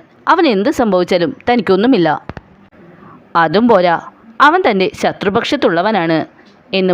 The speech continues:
ബുദ്ധി അവളെ ഉപദേശിച്ചപ്പോഴും അവളുടെ മനസ്സ് അത് അംഗീകരിക്കാൻ തയ്യാറായില്ല. വേഗം ഫോൺ എടുത്ത് ഒരു മെസ്സേജ് അയച്ച് നേത്ര ഫോൺ താഴെ വെച്ച്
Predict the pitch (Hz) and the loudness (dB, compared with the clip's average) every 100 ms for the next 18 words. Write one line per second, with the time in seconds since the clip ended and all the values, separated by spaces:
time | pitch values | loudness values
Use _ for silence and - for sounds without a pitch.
0 | 175 175 170 277 185 180 165 180 214 - | 0 0 2 0 2 0 0 0 -2 -2
1 | 190 175 160 - - - - - - 294 | 0 0 0 -4 -16 -20 -20 -20 -2 0
2 | 330 370 262 170 170 196 - - 285 202 | 2 2 0 0 -2 -2 -2 -2 0 0
3 | 185 233 247 170 165 175 165 165 208 170 | 0 0 0 0 -2 0 0 0 0 0
4 | 170 156 - - - - - - - - | 0 -2 -8 -20 -20 -20 -20 -20 -20 -8
5 | - 320 370 - 226 190 240 180 175 156 | -2 -2 -2 -2 0 0 0 -2 -2 -4
6 | - 269 311 226 165 233 233 185 170 185 | -2 0 2 0 0 -2 0 -2 0 -2
7 | 156 - - 180 180 175 175 - 175 175 | -2 -6 -10 -4 -4 -2 -4 -2 -2 -2
8 | 180 156 185 247 175 - | -2 -2 0 0 -2 -2